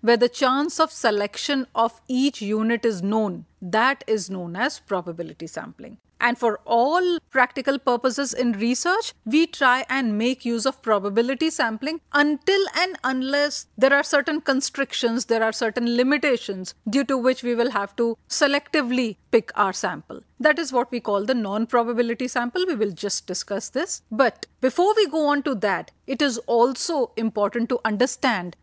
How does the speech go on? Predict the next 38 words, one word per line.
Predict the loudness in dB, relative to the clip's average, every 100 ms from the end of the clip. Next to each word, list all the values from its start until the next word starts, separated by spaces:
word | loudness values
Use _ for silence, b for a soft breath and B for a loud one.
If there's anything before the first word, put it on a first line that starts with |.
| _
the | 2 4 2
importance | 0 4 6 6 4 -2 -2
of | -4 -4 _
picking | -2 0 0
your | 2 0
sample | 0 -2 -2 -2 -2
scientifically. | -2 -4 -4 -8 -8 -12 -14 -16 _
As | 4 4 2
long | 0 2
as | 0 0
you're | -4
picking | -4 -2 -2
your | -2 -2
sample | 0 0 0 0 0 0
scientifically, | -4 -4 -4 -2 -4 -2 -4 -6 _
you | 4 4
are | 4
ensuring | 0 -2 2 2 2 0 0
that | 0 -2 -2
there | -2
is | -2 -2
no | -2 -2
error | -4 -2 -2 -6 _
or | 2
there | 4 -2
is | -2
minimal | 0 0 0 2 2 0 -4
error | -6 -6 -12 _
in | 0 0
your | 0 -2
research. | -4 -8 -8 -10 -16 -20 -20 -4
So | 0 2 2 0 _
probability | 4 4 0 -2 -2 0 -2
sampling | 2 0 0 -2 -4 -2
actually | -4 -4 -4 -4 -4 -2
allows | 0 2 2 2 0 0
the | -2
researchers | 0 -2 -2 -4 -10 -10